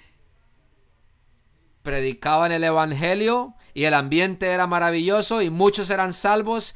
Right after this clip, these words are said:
él se regocijaba en el Señor. Esa era la carga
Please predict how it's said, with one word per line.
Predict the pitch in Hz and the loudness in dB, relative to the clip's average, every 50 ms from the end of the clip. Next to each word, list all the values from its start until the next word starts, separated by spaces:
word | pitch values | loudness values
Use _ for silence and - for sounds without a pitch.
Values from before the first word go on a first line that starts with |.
| - - | -12 -12
él | - 143 175 190 | -4 -2 -2 -2
se | - - 185 | 0 -2 -4
regocijaba | 160 156 143 127 127 123 - 123 104 117 160 180 202 214 208 202 | -4 -6 -6 -6 -6 -8 -6 -8 -2 2 4 4 6 6 4 4
en | 185 175 | 2 0
el | 156 143 | -2 -4
Señor. | - - 127 113 107 92 - - - - _ _ _ - _ _ _ _ _ _ _ _ _ _ _ _ _ _ _ _ _ _ _ _ _ _ _ - _ - _ _ - _ _ _ _ _ _ _ _ _ _ _ _ _ _ _ | -4 -6 -6 -8 -8 -12 -14 -18 -20 -20 _ _ _ -20 _ _ _ _ _ _ _ _ _ _ _ _ _ _ _ _ _ _ _ _ _ _ _ -20 _ -20 _ _ -20 _ _ _ _ _ _ _ _ _ _ _ _ _ _ _
Esa | - 139 147 160 - 185 175 175 175 | -8 -6 -6 -4 -4 -4 -4 -4 -4
era | 175 175 | -4 -4
la | 170 156 - - | -6 -6 -6 -4
carga | 202 214 233 220 190 160 143 151 156 156 151 - | -4 -4 -4 -4 -6 -6 -6 -4 -4 -4 -6 -12